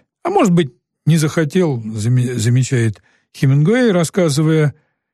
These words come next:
этот случай в своей книге, э, «The Movable Feast», «Праздник, который всегда с тобой». А может быть, просто механик не захотел чинить Форд мисс Стайн,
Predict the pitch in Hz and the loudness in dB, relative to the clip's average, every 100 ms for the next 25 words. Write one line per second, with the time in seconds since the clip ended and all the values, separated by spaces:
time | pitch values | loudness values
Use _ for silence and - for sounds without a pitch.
0 | _ 156 143 151 - - 156 147 - 143 | _ -4 -2 -2 -4 -2 0 0 -2 -4
1 | - 143 143 123 - 139 135 120 123 120 | -2 -2 -2 -2 -2 0 0 0 0 -2
2 | - _ _ _ _ _ _ _ _ - | -8 _ _ _ _ _ _ _ _ -10
3 | 101 98 107 113 131 135 143 123 120 120 | -6 -4 -4 -2 0 2 0 0 0 -2
4 | 110 - 190 220 - - - - 185 165 | -4 -2 0 0 -2 -14 -18 -4 -2 0
5 | 151 160 156 165 156 - 147 139 131 - | -4 -2 -2 0 -2 -2 -2 -2 -2 -2
6 | 143 135 139 135 - _ _ _ - 403 | -2 0 0 -2 -8 _ _ _ -16 -2
7 | 359 196 196 - 208 185 - 147 139 190 | 0 2 0 0 0 0 -2 0 0 0
8 | 170 139 113 139 120 113 127 160 147 - | 0 -2 0 -2 0 -2 -2 -2 -2 -4
9 | _ _ _ - 135 127 139 127 - 131 | _ _ _ -4 0 2 0 -2 -6 -4
10 | 131 123 - _ _ _ _ - 113 120 | -4 -4 -12 _ _ _ _ -6 -2 0
11 | 107 - - 147 135 110 | -2 -6 -4 -2 0 -4